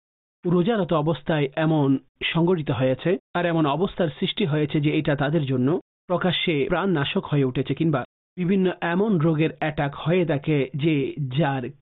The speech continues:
কারণে কোনো অঙ্গের ক্ষতি কিংবা এই ধরনের কোনো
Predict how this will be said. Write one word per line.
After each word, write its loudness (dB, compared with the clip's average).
কারণে 2
কোনো 2
অঙ্গের 2
ক্ষতি 0
কিংবা 0
এই 0
ধরনের 2
কোনো 2